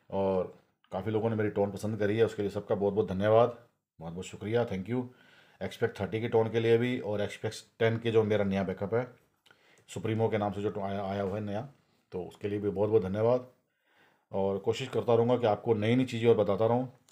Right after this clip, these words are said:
मेरे कुछ दोस्तों ने मुझे बोला, "सर, Casio C T X नाइन थाउजेंड कीबोर्ड का भी आप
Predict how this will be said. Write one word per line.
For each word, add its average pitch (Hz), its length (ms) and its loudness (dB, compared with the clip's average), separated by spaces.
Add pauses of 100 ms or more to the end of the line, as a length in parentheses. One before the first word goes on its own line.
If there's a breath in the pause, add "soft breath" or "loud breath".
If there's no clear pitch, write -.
(140)
मेरे 110 160 4
कुछ 120 140 -2
दोस्तों 110 320 0
ने 120 60 2
मुझे 117 180 2
बोला, 113 220 6
"सर, 123 300 2
Casio 117 340 2
C 123 280 -6
T 135 240 4
X - 180 -8
नाइन 113 380 2
थाउजेंड 120 460 2
कीबोर्ड 113 300 -2
का 110 140 2
भी 123 160 0
आप 104 300 -4